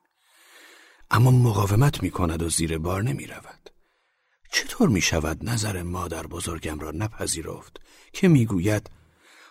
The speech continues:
آلزاس برایش هیچ ارزشی ندارد؟ نباید آنقدر به آن برگردد. از آن گذشته،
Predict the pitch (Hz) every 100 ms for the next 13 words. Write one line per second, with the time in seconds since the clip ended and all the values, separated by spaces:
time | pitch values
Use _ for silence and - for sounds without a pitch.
0 | _ - 160 135 165 - 127 135 143 -
1 | 202 165 - 135 110 156 - 156 151 127
2 | - - - _ _ _ _ _ _ _
3 | 233 202 156 110 - 113 120 - - -
4 | - - - - - - - - _ -
5 | _ _ _ _ _ _ _ _ _ _
6 | _ _ _ - - 139 151 123 - -
7 | - - -